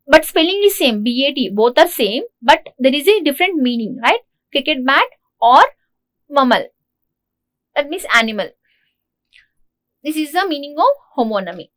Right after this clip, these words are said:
Let's see the third one, polysemy. What is the meaning of here polysemy?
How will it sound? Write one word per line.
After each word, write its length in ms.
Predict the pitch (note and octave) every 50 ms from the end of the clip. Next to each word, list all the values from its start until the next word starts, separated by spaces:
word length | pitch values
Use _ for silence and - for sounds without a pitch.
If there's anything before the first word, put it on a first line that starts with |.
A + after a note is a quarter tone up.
| _ _ _ _ _
Let's 180 | E4 F4+ F4 -
see 240 | - - E4 E4+ E4+
the 180 | E4 D#4 F4 C5 D5+ - _ _ _ _ _ _ -
third 300 | C#4+ C4+ C#4+ D#4 D#4 C#4
one, 160 | C#4 D4+ A4 C#5 - _ _ _
polysemy. 640 | D#4+ C4 B3 C4 C#4 D#4 - C#4+ A3+ G#3+ G3 F3 - -
What 220 | A#3+ A#3+ B3+ C#4 G4+
is 120 | G4+ G#4
the 120 | A#4 A#4 G#4
meaning 300 | G4 F4 D#4+ D#4+ D#4+ E4
of 140 | F4 G#4 G#4+
here 180 | - D#4+ E4 E4 -
polysemy? 600 | C4 A3+ A3 A#3+ C4 B3+ - A#3+ A3+ G#3 F#3+ -